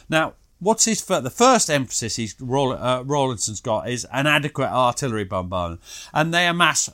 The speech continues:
some thousand guns, of which three hundred and eleven, Gary, three hundred and eleven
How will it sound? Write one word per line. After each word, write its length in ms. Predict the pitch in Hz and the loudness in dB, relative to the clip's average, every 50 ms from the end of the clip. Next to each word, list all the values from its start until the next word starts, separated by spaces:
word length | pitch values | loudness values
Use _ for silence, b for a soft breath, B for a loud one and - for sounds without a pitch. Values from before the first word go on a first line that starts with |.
| _ - | _ -8
some 300 | - - 170 156 151 147 | -6 -4 -2 -2 -4 -6
thousand 800 | - - _ - 190 180 185 190 196 - - 180 190 180 - - - _ - | -10 -6 _ 0 2 2 2 2 0 -2 -4 -4 -6 -8 -8 -12 -16 _ -2
guns, 380 | 151 139 123 107 92 87 - | 0 0 0 0 -2 -6 -8
of 120 | 127 117 135 | -10 -8 -8
which 220 | 160 147 - - | -8 -8 -10 -12
three 500 | - - - - - 202 226 262 262 220 | -14 -14 -12 -6 -4 -2 0 2 0 0
hundred 320 | 208 233 226 214 220 226 | 0 -2 -4 -4 -6 -6
and 80 | 214 220 | -6 -6
eleven, 480 | 233 226 233 233 233 185 175 127 120 104 | -8 -8 -8 -8 -6 -6 -6 -6 -6 -8
Gary, 260 | 107 101 107 139 160 | -8 -8 -8 -8 -8
three 400 | - - - 226 262 269 247 208 | -10 -8 -4 -2 2 2 2 2
hundred 340 | - 233 226 220 190 196 180 | 0 -2 -4 -4 -6 -6 -8
and 100 | 202 196 | -8 -6
eleven 640 | 208 214 226 226 220 220 - 113 104 110 139 - | -2 2 2 2 2 2 -2 -6 -6 -6 -8 -10